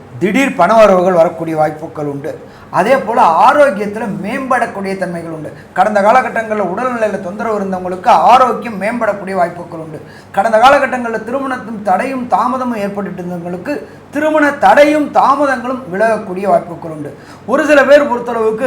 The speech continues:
ரெண்டாவது தார அமைப்பு, கணவன் இழந்தவரோ, மனைவி இழந்தவரோ, ரெண்டாவது தார அமைப்பு பார்க்கக்கூடியவங்களுக்கு ரெண்டாவது தார அமைப்பு கிடைக்கக்கூடிய வாய்ப்புகளும் உண்டு. நீண்ட நாட்களாக உத்தியோகம் கிடைக்கல,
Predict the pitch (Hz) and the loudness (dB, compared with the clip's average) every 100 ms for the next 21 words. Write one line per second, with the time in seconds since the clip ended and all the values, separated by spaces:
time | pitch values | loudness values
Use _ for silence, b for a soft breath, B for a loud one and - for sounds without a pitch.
0 | 208 247 285 269 226 220 208 202 196 185 | -2 2 4 4 4 4 2 -4 -6 -2
1 | 196 226 220 220 214 226 233 196 226 214 | 0 0 0 0 -2 -2 0 -2 -2 -2
2 | 202 196 190 202 196 B B 220 220 285 | -2 0 2 2 0 B B -4 4 6
3 | 294 269 247 233 226 208 208 202 202 196 | 8 8 6 6 0 -4 0 0 0 -4
4 | 196 190 190 208 269 220 240 277 269 254 | -4 -2 -2 -4 -2 -2 4 6 6 6
5 | 208 196 185 180 226 190 202 202 190 185 | 6 6 4 -4 -2 0 0 -2 -6 -2
6 | 233 - B - 190 269 302 262 208 226 | -2 -2 B 4 8 8 6 -2 -2 -2
7 | 190 170 147 B B 165 233 330 330 277 | -4 -6 -10 B B -6 -2 0 4 4
8 | 247 254 - 233 - 220 220 - 190 196 | 4 0 -2 4 4 6 2 0 -8 4
9 | 302 254 240 208 208 208 202 | 6 6 4 2 0 2 4